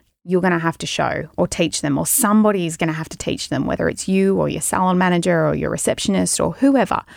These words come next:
But if you have something in writing, it's a very streamlined way to get new team members up and running, and it saves you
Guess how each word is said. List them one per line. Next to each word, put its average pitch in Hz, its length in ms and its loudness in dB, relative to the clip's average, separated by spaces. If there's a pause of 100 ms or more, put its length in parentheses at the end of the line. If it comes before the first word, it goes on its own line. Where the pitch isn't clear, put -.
(420)
But 202 260 2
if 233 240 2
you 233 140 4
have 196 180 0
something 190 360 0
in 180 120 2
writing, 170 580 2 (440)
it's 208 180 2
a 208 40 2
very 214 300 2
streamlined 185 640 0
way 156 460 2 (420)
to - 160 0
get 170 320 2 (140)
new 175 320 4
team 175 320 0
members 165 380 0
up 170 180 -2
and 170 120 -2
running, 160 440 2
and 160 200 -2
it 175 140 -2
saves - 640 -2
you 165 340 2